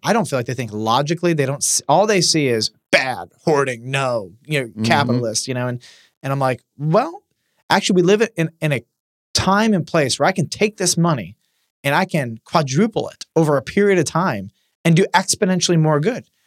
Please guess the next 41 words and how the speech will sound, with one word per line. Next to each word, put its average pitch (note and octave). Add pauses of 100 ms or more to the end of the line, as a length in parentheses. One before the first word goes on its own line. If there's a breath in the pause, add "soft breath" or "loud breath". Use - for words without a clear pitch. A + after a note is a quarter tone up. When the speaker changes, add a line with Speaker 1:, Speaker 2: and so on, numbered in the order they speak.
(140)
Speaker 1:
So B3
if B3+
a G#3
billion F#3+
dollars, D#3+
it's D3+
one G#3
thing A3
to D3+
say, C#3
"Give B2+
it C#3
all C3
away A#2+
now," C#3 (260)
or G3+ (120)
I D#3+
could D#3+
give D3
away E3
billions D3
over B2+
time. - (560 soft breath)
And F3+
this A3+
is G#3+
where F#3
I E3
think D#3
some E3
people D3+
don't C#3+
understand C3
that, B2 (160)
um, A#2+
when C#3
God C#3
gives C#3
some C3
people A#2+
wealth, A2